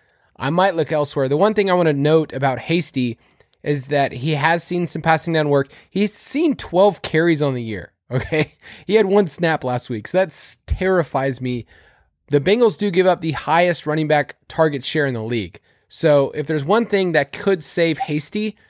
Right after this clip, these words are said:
it's, uh, it's the fact that he can see some passing down work. If he's the only guy, I'm playing him, no matter what. Like, if Jeff Wilson's out, like, Hasty's the dude. But we'll have to wait and see. I wanna throw out two names for FanDuel,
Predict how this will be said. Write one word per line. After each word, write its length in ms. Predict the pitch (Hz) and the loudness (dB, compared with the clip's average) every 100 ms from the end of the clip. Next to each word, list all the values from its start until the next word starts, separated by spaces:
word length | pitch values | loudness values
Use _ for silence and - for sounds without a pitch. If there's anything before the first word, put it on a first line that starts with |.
| _ _ _ _ _ | _ _ _ _ _
it's, 340 | 147 147 - 156 | -2 -2 0 0
uh, 300 | 139 131 123 | 2 0 -2
it's 140 | 120 | -8
the 60 | - | -2
fact 200 | 143 143 | -2 0
that 140 | 131 | -2
he 260 | 113 147 139 | -2 -2 -2
can 220 | - 131 | -4 -6
see 240 | - 131 | -4 -4
some 160 | 123 - | -4 -4
passing 260 | 135 135 147 | -2 0 0
down 80 | |
work. 180 | 147 143 | 0 0
If 200 | - - | -6 0
he's 180 | 247 277 | 2 6
the 60 | 254 | 6
only 160 | 214 | 6
guy, 240 | 160 156 135 | 6 4 4
I'm 80 | |
playing 280 | 117 151 120 | 0 0 0
him, 120 | 92 | -4
no 100 | 104 | 0
matter 240 | 143 143 117 | 2 4 2
what. 240 | 120 85 | 0 -2
Like, 160 | 107 120 | -6 -6
if 140 | 120 | -4
Jeff 240 | - 170 170 | 0 2 2
Wilson's 320 | 143 135 120 | 0 0 0
out, 260 | 120 107 | 0 -2
like, 160 | 64 101 | -6 -8
Hasty's 400 | 143 135 120 101 | -4 -4 -4 -12
the 80 | 104 | -10
dude. 300 | 107 101 95 | -8 -8 -4
But 200 | 123 - _ _ - _ - | -4 -4 _ _ -20 _ -4
we'll 100 | 147 | 0
have 120 | 151 | 2
to 80 | 147 | 2
wait 140 | 131 113 | -2 -2
and 120 | 110 | -8
see. 300 | - 123 113 _ _ - | -6 -6 -8 _ _ -4
I 40 | |
wanna 140 | 165 196 | 0 2
throw 140 | 220 | 4
out 100 | 175 | 2
two 140 | - 202 | 0 0
names 220 | 190 175 | 0 -2
for 100 | 165 | -6
FanDuel, 580 | 170 160 156 165 160 | -2 0 0 0 -2